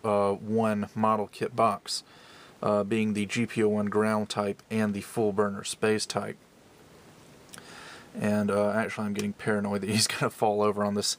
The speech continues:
spinning turntable, which he barely fits on.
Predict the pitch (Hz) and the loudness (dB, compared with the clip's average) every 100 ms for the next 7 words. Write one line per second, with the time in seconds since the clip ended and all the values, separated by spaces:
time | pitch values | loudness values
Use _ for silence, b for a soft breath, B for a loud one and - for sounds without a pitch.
0 | B B B B - 117 110 98 107 107 | B B B B 0 2 2 0 -2 -2
1 | 101 101 98 95 B B B B B B | 0 -2 -2 -6 B B B B B B
2 | - - 113 - 101 104 101 101 - - | -12 -2 -2 0 0 2 2 0 -2 -2
3 | 107 104 | -2 -2